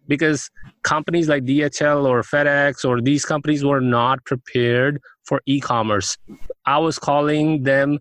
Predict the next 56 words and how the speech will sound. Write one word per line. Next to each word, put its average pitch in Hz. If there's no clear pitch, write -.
to -
one 139
department. 147
I 127
was 120
calling 131
the 117
e-commerce 143
department. 131
They 123
had 113
the 117
e-commerce 120
department. 113
I 110
was 113
leaving 135
the 117
voicemails. 120
They 123
were 123
calling 120
me 110
back. 110
So 117
it 117
was 117
back 120
and 123
forth. 117
Okay, 113
finally 123
I 113
came 113
to 117
know 113
they're 113
gonna 110
charge 107
me 113
by 104
weight. 104
So -
I 104
had 107
to -
shut 104
down. 101
So 151
I 156
started 170
from 139
there. 120
It 139
was 131
my 120